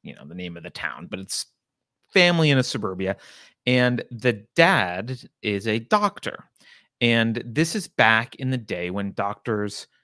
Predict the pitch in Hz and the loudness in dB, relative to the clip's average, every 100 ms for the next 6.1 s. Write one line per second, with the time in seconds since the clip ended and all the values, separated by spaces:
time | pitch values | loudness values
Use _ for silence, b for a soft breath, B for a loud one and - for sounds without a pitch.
0 | _ - 104 101 90 92 - 220 202 - | _ -8 -6 -4 -6 -6 -2 0 0 -4
1 | 101 - - _ b b b - 143 123 | -6 -6 -10 _ b b b 0 4 6
2 | 113 110 _ _ _ 127 156 160 135 113 | 4 0 _ _ _ 2 2 6 4 4
3 | 110 - 147 147 131 117 - 107 104 101 | -6 -6 -2 0 0 -2 -4 -4 -2 -2
4 | 98 92 92 - 240 110 104 - _ _ | -4 -8 -8 -2 0 0 -2 -10 _ _
5 | _ _ _ _ _ - 104 98 110 151 | _ _ _ _ _ -10 -8 -4 2 4
6 | 151 | 4